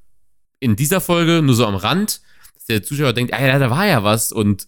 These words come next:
das dann wieder ins Rollen kommt. Und hier war es aber so, dass nach drei, vier Minuten schon geklärt war, ein Kopfgeldjäger ist hinter Omega her, beziehungsweise auf Omega ist ein Kopfgeld ausgesetzt. Das heißt, anscheinend ist sie eindeutig gemeint.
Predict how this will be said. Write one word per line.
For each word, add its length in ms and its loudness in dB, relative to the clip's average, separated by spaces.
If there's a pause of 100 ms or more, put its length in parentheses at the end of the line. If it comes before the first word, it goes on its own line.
das 140 -6
dann 160 0
wieder 220 0
ins 160 -4
Rollen 260 0
kommt. 400 0 (120)
Und 540 0 (500)
hier 200 0
war 120 4
es 60 -4
aber 140 -2
so, 140 2
dass 160 2
nach 320 -2 (560)
drei, 460 -2
vier 280 -2
Minuten 560 2
schon 280 2
geklärt 440 -2
war, 360 0 (680)
ein 180 -2
Kopfgeldjäger 640 0
ist 120 0
hinter 340 0
Omega 320 0
her, 220 2
beziehungsweise 460 0
auf 100 -4
Omega 320 0
ist 160 -2
ein 160 0 (200)
Kopfgeld 420 -6
ausgesetzt. 800 -2
Das 80 0
heißt, 180 -2
anscheinend 460 -2
ist 340 -12
sie 240 -6
eindeutig 480 -2
gemeint. 520 -2